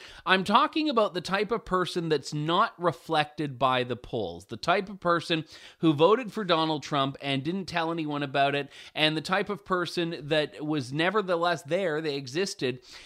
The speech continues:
even though polls were showing at some point Donald Trump being up, like, fifteen or, uh, down by, like, fifteen points or whatever. I think it was the, the Quinnipiac poll that had said, you know, Biden was gonna win pretty much every state in the union <laughs> or something like that,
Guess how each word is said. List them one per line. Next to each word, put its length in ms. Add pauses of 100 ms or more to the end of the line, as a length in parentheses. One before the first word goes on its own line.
even 240
though 140
polls 400
were 100
showing 340
at 120
some 200
point 300
Donald 320
Trump 240
being 240
up, 220
like, 240
fifteen 520
or, 220
uh, 160
down 320
by, 140
like, 160
fifteen 400
points 280
or 60
whatever. 320
I 60
think 180
it 40
was 180
the, 120 (300)
the 320
Quinnipiac 640
poll 260
that 140
had 160
said, 340
you 60
know, 160
Biden 320
was 160
gonna 160
win 260
pretty 300
much 180
every 240
state 300
in 80
the 60
union 380
<laughs> 80
or 40
something 420
like 300
that, 260